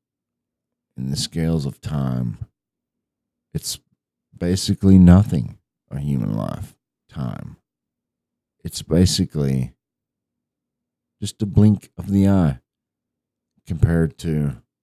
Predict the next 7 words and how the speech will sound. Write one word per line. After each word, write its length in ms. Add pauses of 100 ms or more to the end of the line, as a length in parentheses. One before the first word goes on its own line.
(840)
civilization 1080
timescales, 920 (140)
compared 460
to, 340 (680)
I 40
mean, 200
that's, 300